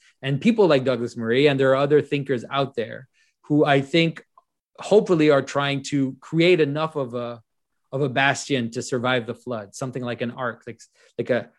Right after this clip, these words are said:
let's say a, a mini, enough people that have a better understanding of, of history and a better understanding of what makes a person a human, all of these things brought together so that we have something to, to, to survive the flood with.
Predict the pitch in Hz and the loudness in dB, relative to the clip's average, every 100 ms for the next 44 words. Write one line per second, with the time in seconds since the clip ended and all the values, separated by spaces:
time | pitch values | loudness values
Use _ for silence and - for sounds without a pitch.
0 | _ 135 143 151 143 147 147 147 156 160 | _ 0 6 8 8 4 -2 -4 0 4
1 | 185 196 185 175 143 _ _ _ _ _ | 6 6 4 4 0 _ _ _ _ _
2 | 156 165 208 214 - 190 170 160 143 131 | -2 2 2 0 -4 -2 2 2 2 -2
3 | 151 151 143 127 156 170 156 147 139 - | -4 -4 -4 -4 0 2 2 0 -6 -6
4 | 143 139 127 113 - 135 110 175 165 175 | -4 -2 -4 -6 -12 -16 0 0 2 0
5 | 160 127 151 156 143 131 143 139 139 123 | 0 2 2 2 0 -6 -6 -6 -6 -6
6 | 113 147 143 139 135 - - 131 127 120 | -2 -4 -2 -6 -8 -10 -6 -6 -4 -8
7 | 113 113 185 175 156 147 165 139 139 - | -8 -4 -2 0 0 0 -2 -2 -6 -6
8 | 135 127 - _ _ _ 127 151 143 139 | -6 -6 -12 _ _ _ 0 0 0 -2
9 | 135 160 127 120 202 - 135 139 139 139 | 2 2 2 -2 -2 -4 -2 -2 -4 -6
10 | 139 139 135 135 131 _ _ - 147 143 | -4 -2 -2 -6 -10 _ _ -6 -4 -2
11 | 160 143 135 - 123 - - 120 - _ | -2 -2 -4 -2 -4 -4 -10 -12 -14 _
12 | _ _ - - 127 127 123 117 - 123 | _ _ -8 -4 -2 -2 -2 -4 -6 -6
13 | 117 113 - | -6 -8 -14